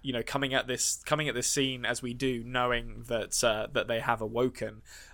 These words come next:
uh, it makes it really hard to watch. Um, and there is, there is a great,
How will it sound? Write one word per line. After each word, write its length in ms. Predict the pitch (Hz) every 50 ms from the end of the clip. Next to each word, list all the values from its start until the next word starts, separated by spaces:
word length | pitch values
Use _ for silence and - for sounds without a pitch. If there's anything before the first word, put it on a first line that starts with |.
| - -
uh, 140 | 101 117 101
it 80 | 113 123
makes 240 | 123 123 117 -
it 80 | 123 113
really 260 | 120 127 127 120 123 123
hard 200 | 127 120 117 -
to 120 | - 113
watch. 480 | 113 117 117 113 120 - - - - - - - - - - -
Um, 500 | 117 120 117 117 117 113 113 113 110 - - - - - - -
and 100 | 143 147
there 100 | 151 151
is, 140 | 156 143 -
there 140 | - 165 170
is 80 | 160
a 80 | 175 160
great, 500 | 143 - 156 156 160 160 156 143 -